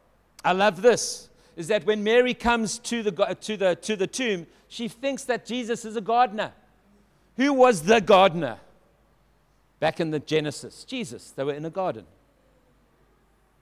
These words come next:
We start to understand, oh, this is, this is the garden. It's like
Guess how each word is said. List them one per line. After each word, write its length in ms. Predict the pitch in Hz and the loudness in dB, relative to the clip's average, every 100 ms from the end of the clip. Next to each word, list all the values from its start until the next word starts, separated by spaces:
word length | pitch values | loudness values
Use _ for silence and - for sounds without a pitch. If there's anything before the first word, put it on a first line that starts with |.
| _ _ _ | _ _ _
We 80 | 147 | -8
start 260 | - 202 202 | 4 4 4
to 80 | |
understand, 480 | 202 196 - 240 214 | 2 2 0 0 2
oh, 420 | 196 240 247 214 151 | 4 6 8 6 4
this 200 | 196 240 | 0 -4
is, 160 | 190 | -6
this 220 | - 247 254 | -4 -4 -4
is 100 | 196 | -4
the 80 | |
garden. 380 | 202 247 254 175 | 4 6 6 2
It's 160 | 165 - | -4 0
like 280 | 190 - | -2 -2